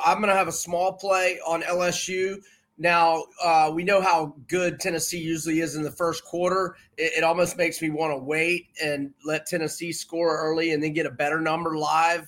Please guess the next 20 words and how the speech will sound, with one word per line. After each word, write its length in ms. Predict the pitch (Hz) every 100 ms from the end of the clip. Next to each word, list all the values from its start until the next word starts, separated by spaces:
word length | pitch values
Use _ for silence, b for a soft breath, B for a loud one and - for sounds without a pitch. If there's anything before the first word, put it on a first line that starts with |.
| -
like 200 | 147 -
plus 320 | 165 147 - -
six 400 | 165 170 - 147
or, 240 | 151 147 -
or, 160 | 147 _ _
you 120 | -
know, 140 | 135 123 -
uh, 180 | 135 127 - _ _ -
or 160 | 147
if 240 | 147 - -
Tennessee 340 | 208 180 202
were 80 | 180
to 60 |
get 160 | 151 156
ahead, 200 | 160 143
like, 200 | 147 135
ten 200 | 175 165
or 100 | 151
fourteen 500 | - 165 151 160 139
nothing, 420 | 139 135 131 127